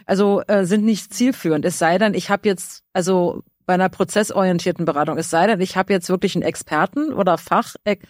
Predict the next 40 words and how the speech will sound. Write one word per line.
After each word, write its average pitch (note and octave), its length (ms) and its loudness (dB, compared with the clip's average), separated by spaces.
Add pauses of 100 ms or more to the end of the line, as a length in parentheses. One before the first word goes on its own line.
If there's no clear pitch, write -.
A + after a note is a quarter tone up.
(340)
also F3 180 -2
fachlichen A3+ 560 0
Auftrag, A#3+ 560 0 (640)
äh, G3+ 260 4
ich F#3 140 -2
werd F#3+ 140 0
jetzt F3 140 0
als - 360 -4 (640)
fachkompe-, G3+ 480 -2 (200)
fachkompetenter F#3 1040 -2
Mensch F3 300 0
für G3 100 -2
irgendein F3+ 500 -2
Anliegen, A3 720 2
ähm, G3+ 580 0
äh, G3 280 0
nachgefragt, F#3+ 920 -2 (480)
dann F3+ 180 2
kann G3+ 160 2
ich G#3+ 100 0
natürlich, F#3+ 480 -2
dann D3+ 240 -2
halte F3+ 180 2
ich F#3+ 60 2
natürlich F#3 300 0
mit F3+ 140 0
meinem D#3+ 220 0
Wissen F3 200 0
nicht F#3 140 0
hinterm E3 380 0
Berg. D#3+ 440 2
Also D#3 160 0
dann D3+ 300 0
betreibe E3 340 -2
ich E3+ 100 -10
meinetwegen D#3+ 520 0
Psychoedukation, E3 880 0
wenn's D3 180 0
um D3+ 240 0
ein D3+ 60 -8